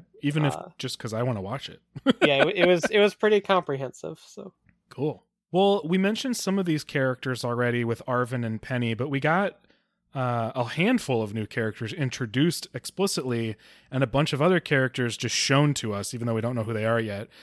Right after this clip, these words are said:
Speaker 1: So the ones that were named were Director Clavel, who is, like, the principal of the school. And I, I, seems like they've really, they've kind of abandoned the,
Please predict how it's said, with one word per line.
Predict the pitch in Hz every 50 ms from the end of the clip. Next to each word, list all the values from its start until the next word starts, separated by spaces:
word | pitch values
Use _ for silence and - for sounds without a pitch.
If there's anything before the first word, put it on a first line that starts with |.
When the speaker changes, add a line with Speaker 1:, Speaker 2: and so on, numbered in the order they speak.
| - - _
Speaker 1:
So | - -
the | 156 170
ones | 180 220 247 220
that | 226 208
were | 165 156 139
named | 135 139 143 151 160 156 147 135 123 123 123 117 131 -
were | 127 123 127 123 127 123 123 127 139
Director | 131 117 127 120 135 143 - - 180 156
Clavel, | - - - 151 131 113 120 113 110 104 101 101 117 151 160 - _ - - _ _ _
who | _ 135 135
is, | 131 117 123
like, | 123 117 -
the | 123 -
principal | - 127 117 - - - 120 123
of | 120
the | 127 139
school. | - - - - 110 107 107 107 110 120 -
And | 143 131 127
I, | 123 135 - 143
I, | 147 160 185 - _ - _ - - _ _
seems | - - - 226 233 254 254 226 - - 170
like | 170 165 160 156 151 - - - _ -
they've | 165 180 175 190
really, | 233 269 269 254 233 208 170 - _ _ _ _ _ _
they've | - 175 170
kind | - 240 254
of | 254 220
abandoned | 170 - 135 139 139 143 151 143 135
the, | 127 120